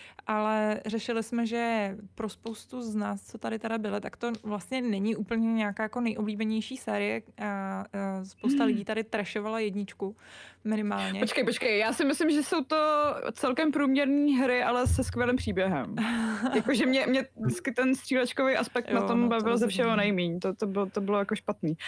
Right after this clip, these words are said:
Speaker 2: A u toho Infinitu jsem to vždycky vyloženě, eh, protrpívala,
Speaker 1: Jo, no to
Speaker 2: protože
Speaker 1: jo.
Speaker 2: tam je fakt jako deset hodin F P S ky a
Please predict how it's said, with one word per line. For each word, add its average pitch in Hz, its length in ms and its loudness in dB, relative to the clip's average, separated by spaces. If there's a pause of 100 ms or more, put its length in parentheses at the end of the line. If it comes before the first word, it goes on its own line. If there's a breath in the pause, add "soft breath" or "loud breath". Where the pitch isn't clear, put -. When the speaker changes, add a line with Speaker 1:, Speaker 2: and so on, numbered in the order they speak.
(140 loud breath)
Speaker 2:
A - 100 2
u 240 100 2
toho 233 460 2
Infinitu 226 440 2
jsem 226 240 2
to 226 400 2
vždycky 208 280 -2
vyloženě, 180 480 0
eh, 175 440 0
protrpívala, 180 760 -2
Speaker 1:
Jo, 196 120 4 (100)
no - 0 -
to 190 100 0
Speaker 2:
protože 185 540 0
Speaker 1:
jo. - 120 -12 (340)
Speaker 2:
tam 208 420 2
je 147 100 2
fakt - 240 -6
jako 202 260 0 (180)
deset 185 440 0
hodin 202 320 2
F 196 60 -2
P 208 180 0
S 196 120 -2
ky 208 280 0
a 190 300 2